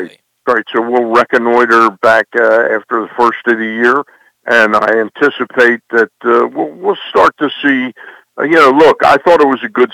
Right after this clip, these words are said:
sign they had these meetings the other day, uh, and they weren't announced beforehand. I think you find, uh, things move along a little quicker if the s-,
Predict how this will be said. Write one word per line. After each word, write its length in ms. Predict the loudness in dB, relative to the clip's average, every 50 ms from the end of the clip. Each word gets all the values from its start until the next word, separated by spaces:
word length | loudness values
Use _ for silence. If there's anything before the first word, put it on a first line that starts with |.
| 0 2
sign 240 | 4 4 4 4 2
they 120 | 2 2
had 220 | 2 2 0 0 -2
these 220 | -6 -8 -8 -8
meetings 480 | -8 -6 -6 -6 -6 -6 -6 -8 -8 -4
the 160 | -2 0 0
other 220 | 0 0 -2 -4 -4
day, 340 | -2 0 0 0 -2 -4 -8 _ _ _ _ _ _ _ -6 -2
uh, 460 | 0 2 4 4 4 2 2 0 -2 -4
and 140 | -6 -6 -4
they 80 | -4 -4
weren't 400 | -2 -2 0 0 0 -2 -4 -10 _ -6
announced 520 | -6 -4 -4 -2 -2 -2 -2 -2 -4 -8 -16 -14 _
beforehand. 840 | -10 -10 -10 -8 -4 -2 -2 -2 -2 -2 -6 -8 -8 -10 -12 -10 -8 -6
I 80 | -8 -8
think 260 | -6 -4 -4 -4 -4 _ _ _ _ -16
you 140 | -16 -14 -10 -4
find, 480 | 0 2 2 4 2 2 0 -2 -6 -10 -16 -20 -20 -20 -20 _ _ _ _ -4
uh, 460 | 0 0 2 2 2 0 -2 -4 -6 _ _ -4
things 240 | -4 -2 -2 -4 -6 -10 -10
move 300 | -6 -2 -2 -2 -2 -2
along 440 | -2 0 2 4 4 2 2 0 -4
a 60 | -6
little 300 | -4 -4 -6 -6 -8 -8 -6
quicker 480 | -4 -4 -4 -4 -4 -8 -8 -8 -8
if 60 | -12 _ _ -12
the 80 | -12 -12 -12
s-, 280 | -12 -16 -18 -18 -18